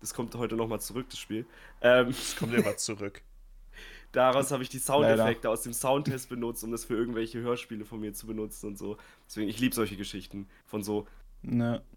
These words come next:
Speaker 1: improvisierter Technik mit irgendwie in einem Keller irgendwas Lustiges
Speaker 3: Und
Speaker 1: zu
Speaker 3: ich,
Speaker 1: be-,
Speaker 3: ich hab mir,
Speaker 1: zu
Speaker 3: ich hab mir
Speaker 1: aufzunehmen.
Speaker 3: im Zuge dieser, dieser, dieses Interviews, beziehungsweise dieser,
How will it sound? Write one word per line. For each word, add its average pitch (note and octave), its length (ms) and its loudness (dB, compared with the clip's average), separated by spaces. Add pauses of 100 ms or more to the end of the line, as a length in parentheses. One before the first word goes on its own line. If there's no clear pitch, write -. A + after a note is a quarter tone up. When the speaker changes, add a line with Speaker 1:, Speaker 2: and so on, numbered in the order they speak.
(220)
Speaker 1:
improvisierter C3 800 0
Technik B2+ 460 -4
mit A2 100 0
irgendwie C3 500 4
in B2 100 4
einem A#2+ 120 4
Keller B2 440 4
irgendwas A#2 420 2
Lustiges G#2+ 600 -6 (200)
Speaker 3:
Und B2+ 200 4
Speaker 1:
zu C3+ 60 4
Speaker 3:
ich, A#2 80 2
Speaker 1:
be-, A#2 60 0
Speaker 3:
ich - 60 6
hab D#3+ 100 4
mir, D#3+ 300 6
Speaker 1:
zu - 120 -20
Speaker 3:
ich C#3 140 0
hab D#3 140 8
mir C#3+ 140 8
Speaker 1:
aufzunehmen. A2+ 520 0
Speaker 3:
im D3+ 120 2
Zuge F#3 300 4
dieser, C3+ 400 6
dieser, B2 360 4 (120)
dieses A#2+ 220 -4
Interviews, C#3 400 0
beziehungsweise B2 320 2
dieser, A2 380 0